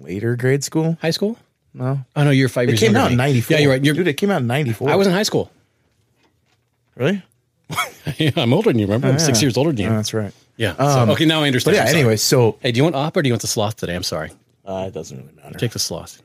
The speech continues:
Speaker 1: Sure.
Speaker 2: Okay.
Speaker 1: My spirit animal.
Speaker 2: I know.
Speaker 1: Um,
Speaker 2: There we go. Tell me your
Speaker 1: so
Speaker 2: story, I'm sorry.
Speaker 1: watching, uh, watching Forrest Gump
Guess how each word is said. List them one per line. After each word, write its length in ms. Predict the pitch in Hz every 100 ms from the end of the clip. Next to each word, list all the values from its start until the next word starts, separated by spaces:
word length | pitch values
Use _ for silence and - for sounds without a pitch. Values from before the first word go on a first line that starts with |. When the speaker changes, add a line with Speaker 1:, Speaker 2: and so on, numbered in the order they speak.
| _
Speaker 1:
Sure. 260 | - 98 98 _ _
Speaker 2:
Okay. 180 | 101 87
Speaker 1:
My 60 | 104
spirit 340 | 110 - 98
animal. 300 | 92 107 110 - -
Speaker 2:
I 40 |
know. 120 | 90 82
Speaker 1:
Um, 460 | - 123 123 113 104 - - - _ _ _ _ _ -
Speaker 2:
There 140 | 117 98
we 60 |
go. 100 | 82 80 _ _
Tell 140 | - 160
me 60 |
your 40 | 147
Speaker 1:
so 40 |
Speaker 2:
story, 140 | 139 113
I'm 60 |
sorry. 80 | 110 151
Speaker 1:
watching, 360 | 147 165 147
uh, 260 | 123 110 104
watching 400 | - 113 120 131 110
Forrest 360 | 104 104 -
Gump 300 | - 92 -